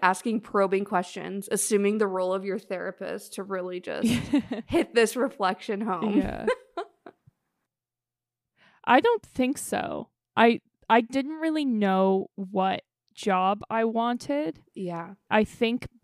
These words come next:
Speaker 2: coming from a small town, like, everyone else who was in my film program, they had, like, made films and they had film courses in their high school.
Speaker 1: Right.
Speaker 2: We, like, barely had a computer lab. Like,
Speaker 1: <laughs>
Speaker 2: they, we were struggling. And so I was like, "I like films, I'll go." Where, and then I got to university and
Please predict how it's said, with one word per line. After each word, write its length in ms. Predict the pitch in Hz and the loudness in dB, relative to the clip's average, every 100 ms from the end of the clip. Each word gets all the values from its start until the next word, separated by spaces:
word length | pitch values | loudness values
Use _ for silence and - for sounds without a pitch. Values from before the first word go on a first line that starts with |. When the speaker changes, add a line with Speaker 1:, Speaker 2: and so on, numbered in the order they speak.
| - - | -14 -10
Speaker 2:
coming 360 | - 208 233 | -6 -4 -2
from 160 | 254 240 | -4 -6
a 40 | |
small 300 | 240 214 190 | -8 -8 -8
town, 240 | 190 190 190 | -6 -8 -6
like, 160 | 185 - | -6 -4
everyone 320 | 208 262 262 | -4 -4 -4
else 200 | 196 196 | -6 -6
who 80 | 208 | -6
was 140 | 190 | -6
in 100 | 180 | -6
my 140 | 175 180 | -8 -8
film 340 | - 165 175 | -8 -8 -8
program, 460 | - 208 208 233 233 | -4 -4 -2 -2 -2
they 160 | 190 | -2
had, 220 | 196 226 220 | 0 -2 0
like, 160 | 202 | -2
made 380 | 185 180 175 175 | -4 -4 -4 -6
films 460 | - 180 180 175 - | -6 -6 -6 -8 -12
and 160 | 185 175 | -10 -8
they 120 | 185 | -8
had 240 | 208 202 | -4 -6
film 300 | - 180 175 | -4 -6 -6
courses 560 | 180 - 175 180 214 208 | -8 -8 -6 -6 -6 -6
in 120 | 180 | -6
their 160 | 170 165 | -8 -8
high 260 | - 160 | -8 -10
school. 540 | - - 240 254 311 320 _ | -8 -4 2 4 2 -2 _
Speaker 1:
Right. 280 | 196 180 208 | -16 -10 2
Speaker 2:
We, 140 | 240 311 | 4 8
like, 200 | 339 247 - | 6 6 4
barely 400 | 220 226 220 202 | 4 6 6 2
had 200 | 208 190 | 0 0
a 60 | 185 | -2
computer 480 | 196 - 175 160 | -6 -4 -4 -4
lab. 340 | 165 165 170 185 | -8 -6 -4 4
Like, 180 | 214 247 | 4 4
Speaker 1:
<laughs> 500 | - 277 - - - | 0 0 0 0 2
Speaker 2:
they, 200 | 254 254 349 214 | 4 4 2 0
we 140 | 269 | 4
were 120 | 277 | 4
struggling. 760 | 311 - 214 196 180 - - 214 - - - 254 - | 4 2 0 0 -2 -8 -10 -14 -20 -20 -20 -20 -2
And 180 | 226 233 | 0 2
so 280 | - 240 220 | 4 4 4
I 240 | 202 220 | 4 4
was 200 | 262 330 | 4 2
like, 200 | 214 208 | 2 2
"I 140 | - 226 | 0 -2
like 260 | 214 220 | 0 -2
films, 380 | - 220 208 214 | -4 -4 -4 -2
I'll 80 | 196 | -4
go." 280 | 190 202 190 | 2 2 4
Where, 220 | 208 208 - | 4 4 4
and 180 | 214 208 | 2 2
then 100 | 202 | 0
I 60 | |
got 240 | 196 185 214 | 2 2 2
to 80 | 220 | 0
university 640 | 214 196 190 202 196 180 | -2 -2 -2 -2 -2 -4
and 120 | 214 | -2